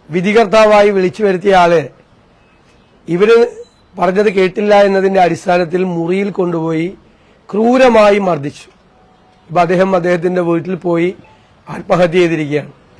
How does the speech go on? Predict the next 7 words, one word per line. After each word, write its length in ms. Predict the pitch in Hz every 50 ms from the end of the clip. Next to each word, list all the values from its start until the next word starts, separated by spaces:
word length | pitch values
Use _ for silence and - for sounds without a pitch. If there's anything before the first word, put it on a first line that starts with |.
| - -
ശരീരത്തിൽ 460 | 185 170 175 180 175 185 165 185 180
മുറിവുകളുണ്ട്. 600 | 185 180 170 160 160 160 156 156 151 139 127 120 120 _ _ _ _ _ _ _ _ _ _ _ _ _ _ _ 143
വിധികർത്താവിനെ 760 | 151 175 175 214 214 233 226 160 233 226 233 233 233 226 226
വിളിച്ചു 300 | 220 208 196 - - 220
വരുത്തിയിട്ടാണ് 600 | 208 202 165 202 202 175 196 185 180 170 160 147 151 _ _ -
ഒരു 320 | - 170 175 180 180 185 185
നൃത്താധ്യാപകനെ 880 | 185 175 170 - - 202 196 180 175 185 185 180 175 180 175 165 170 170